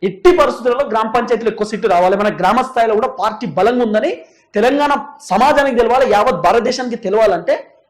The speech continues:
మనం ఖచ్చితంగా సర్పంచ్ సీట్లు ఎక్కువ రావాలని కేసీఆర్ కూడా బాధ ఉంటది కదా. కాబట్టి ఇప్పుడు కేసీఆర్ కూడా జోరు మీదనే ఉన్నాడు, బీజేపీ వాళ్ళు కూడా జోరు మీదనే ఉన్నారు. మొన్న ప్రధానమంత్రి నరేంద్ర మోడీ తిట్టిండట,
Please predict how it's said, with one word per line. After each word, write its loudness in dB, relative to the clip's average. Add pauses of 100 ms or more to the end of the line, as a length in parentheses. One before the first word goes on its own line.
(120)
మనం 0
ఖచ్చితంగా -2
సర్పంచ్ -2
సీట్లు -4
ఎక్కువ 0
రావాలని 2
కేసీఆర్ 0
కూడా -2
బాధ 0
ఉంటది -4
కదా. -6 (640)
కాబట్టి 2
ఇప్పుడు -6
కేసీఆర్ 2
కూడా 0
జోరు 2
మీదనే 0
ఉన్నాడు, -4 (400)
బీజేపీ 2
వాళ్ళు 4
కూడా 2
జోరు 2
మీదనే -2
ఉన్నారు. -2
మొన్న 0
ప్రధానమంత్రి 0
నరేంద్ర -2
మోడీ -2
తిట్టిండట, -4